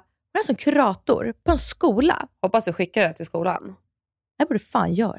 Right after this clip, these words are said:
Speaker 2: Ja,
Speaker 1: det.
Speaker 2: det är som när jag fick hat från massa snubbar. Du vet, jag skickade till
Speaker 1: Ah.
Speaker 2: deras jobb. Det är så här, du
Speaker 1: Vet du
Speaker 2: kan
Speaker 1: vad, vet du vad jag ska faktiskt göra?
Speaker 2: Gör
Speaker 1: Jag tycker
Speaker 2: det.
Speaker 1: fan inte att hon är lämplig att vara kurator.
Speaker 2: Nej, det här är helt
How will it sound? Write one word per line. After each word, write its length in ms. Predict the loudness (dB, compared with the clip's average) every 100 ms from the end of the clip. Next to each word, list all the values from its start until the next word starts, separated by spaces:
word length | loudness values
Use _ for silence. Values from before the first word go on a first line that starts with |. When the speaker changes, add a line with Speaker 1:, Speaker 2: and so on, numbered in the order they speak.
| 0
Speaker 2:
Ja, 60 |
Speaker 1:
det. 100 | 0 2
Speaker 2:
det 60 |
är 40 | 0
som 200 | 2 2
när 60 |
jag 180 | 2 0
fick 140 | 0
hat 240 | 2 0 0
från 140 | -4
massa 200 | -4 -4
snubbar. 580 | -4 0 0 2 2 0 -4 _ _ _ 0
Du 80 | 2
vet, 80 |
jag 100 | 2
skickade 280 | 0 2 2
till 80 | 2
Speaker 1:
Ah. 40 |
Speaker 2:
deras 240 | 2 0 -2
jobb. 240 | -6 -8 -14 _ -4
Det 80 |
är 40 | 0
så 100 | 2
här, 60 |
du 140 | 2 4
Speaker 1:
Vet 100 | 4
du 60 |
Speaker 2:
kan 80 | 4
Speaker 1:
vad, 60 | 4
vet 100 | 2
du 80 | -2
vad 100 | 0
jag 60 | 0
ska 60 | 0
faktiskt 180 | 0
göra? 180 | 2 4
Speaker 2:
Gör 80 | 4
Speaker 1:
Jag 100 | 4
tycker 220 | 4 4
Speaker 2:
det. 100 | 2
Speaker 1:
fan 180 | 2 2
inte 160 | 0 -4
att 80 |
hon 220 | -2 0 0
är 40 |
lämplig 460 | 2 2 0 0 0
att 100 | 2
vara 240 | 2 2
kurator. 320 | 4 6 6
Speaker 2:
Nej, 80 | 6
det 120 | 6
här 120 | 6 6
är 80 |
helt 180 | 2 0